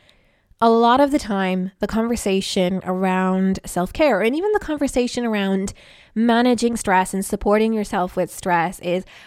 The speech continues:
"I don't have time for a rest. I don't have time for a break. I don't have time to slow down. If I do, I'm gonna feel more stressed because I'm not doing this thing." And often, as we talked a little bit about in our conversation with Danielle last week,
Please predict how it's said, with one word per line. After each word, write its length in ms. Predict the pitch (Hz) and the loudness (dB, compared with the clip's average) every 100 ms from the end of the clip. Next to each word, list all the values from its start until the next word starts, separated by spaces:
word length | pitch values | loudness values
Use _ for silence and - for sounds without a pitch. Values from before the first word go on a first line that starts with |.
| - | -4
"I 100 | 226 | 0
don't 160 | 277 269 | 0 -2
have 300 | 208 226 - | -6 -8 -8
time 320 | 196 185 180 | -10 -8 -8
for 120 | - | -10
a 40 | - | -12
rest. 240 | 55 - | -12 -10
I 80 | 208 | -8
don't 100 | 226 | -8
have 300 | - 226 220 | -10 -10 -10
time 440 | - - 190 185 | -14 -8 -6 -4
for 160 | 185 185 | -6 -8
a 60 | 165 | -8
break. 220 | 160 160 | -8 -8
I 80 | 208 | -6
don't 160 | 220 220 | -6 -8
have 200 | 226 214 | -10 -12
time 460 | - 190 180 180 | -10 -4 -2 -2
to 80 | 180 | -4
slow 240 | 185 180 175 | -6 -6 -4
down. 360 | 175 170 175 - - _ - | -2 -2 -4 -8 -20 _ -10
If 120 | 196 | -4
I 120 | 185 | -2
do, 280 | 180 254 247 | 0 4 4
I'm 100 | 208 | 4
gonna 180 | 202 196 | 0 -2
feel 220 | 208 190 | -2 -2
more 180 | 185 190 | -2 -2
stressed 320 | 202 165 - | 0 0 -2
because 220 | 180 185 | -8 -6
I'm 100 | 180 | -6
not 240 | 175 - | -6 -6
doing 340 | - 165 165 - | -6 -6 -6 -8
this 280 | 143 - - - | -8 -10 -16 -12
thing." 280 | - 165 - - - - - | -6 -6 -6 -14 -20 -14 -6
And 120 | 214 | -2
often, 540 | 208 262 269 254 208 | 0 -2 -2 -2 -2
as 560 | 202 180 180 185 185 - _ _ - | -2 -2 0 -2 -4 -12 _ _ -8
we 280 | 208 202 | -4 -2
talked 320 | 190 180 180 185 | 0 -2 -2 -2
a 40 | |
little 160 | 175 175 | -2 -2
bit 160 | 180 | -2
about 300 | 165 170 165 | 0 0 0
in 160 | - 175 | 0 -4
our 140 | 165 | -4
conversation 600 | - 185 - 151 - 185 | -6 -12 -10 -8 -6 -6
with 140 | 170 180 | -6 -6
Danielle 400 | 170 175 269 254 | -6 -2 0 2
last 360 | 196 185 - | 2 0 -4
week, 240 | 185 175 | -6 -6